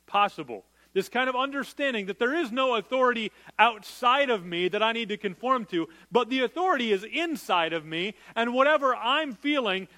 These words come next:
that's the reality, and you need to respect my reality and affirm that in every way.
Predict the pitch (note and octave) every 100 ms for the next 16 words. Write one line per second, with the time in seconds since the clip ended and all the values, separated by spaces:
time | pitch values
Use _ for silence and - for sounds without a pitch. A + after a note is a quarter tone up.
0 | - F3+ C#4+ - C#4+ A#3+ A#3 C4 C4+ G#3
1 | G#3+ G#3 A3+ D4 C4+ G#3+ A3 G#3 G#3 -
2 | - C4 - G#3 G3+ F#3+ G3 G#3+ A3 F#3+
3 | F#3+ F3+ F#3 - A#3 A3+ F3+ D3 D3 D#3
4 | D3+ D#3+ D#3+ A3 D#3+